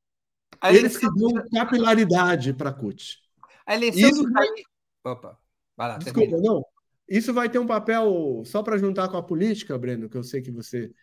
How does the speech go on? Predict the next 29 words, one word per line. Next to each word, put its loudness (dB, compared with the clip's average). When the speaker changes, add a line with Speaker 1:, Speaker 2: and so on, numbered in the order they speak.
Speaker 2:
gosta -2
dessas -4
relações, 0
isso -2
vai 2
ter 0
um 2
papel 0
chave 0
na -2
campanha 4
do 4
Lula 4
em 0
oitenta -4
e -4
nove. -8
Tá? -14
Vamos -2
lembrar -2
que -4
o 0
Lula 0
ganha -2
do 0
Brizola -4
no -4
primeiro -4
turno 4